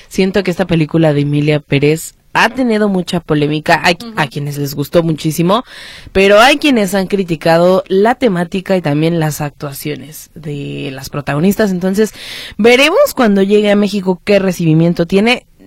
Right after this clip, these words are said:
Speaker 1: Yo sí no, no sé. No, no apostaría que fuera el mejor, pero habrá que ver.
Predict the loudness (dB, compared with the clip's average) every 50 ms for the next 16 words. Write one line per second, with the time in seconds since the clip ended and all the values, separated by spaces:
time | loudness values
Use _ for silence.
0 | -18 -14 -8 -2 2 2 4 4 4 2 2 2 2 0 2 2 2 2 2 0
1 | 0 0 0 -2 -4 -4 -8 -10 -8 -4 -2 -2 -2 -2 -2 -2 0 0 0 0
2 | 0 0 0 0 0 -2 -2 -4 -6 -8 -12 _ -16 -12 -8 -6 -4 -4 -4 -6
3 | -8 -10 -8 -8 -10 -10 -12 -20 _ _ _ _ _ _ _ _ _ -6 -2 0
4 | 0 0 0 0 0 -2 -2 -4 -8 -6 -2 -2 0 0 0 -2 -2 -4 -8 -6
5 | -4 -4 -2 -4 -4 -6 -8 -8 -4 -4 -4 -4 -4 -8 -18 _ _ _ _ _
6 | _ _ _ _ _ _ 0 2 2 4 2 2 0 -2 -6 -10 -12 -16 -20 -20
7 | -20 -20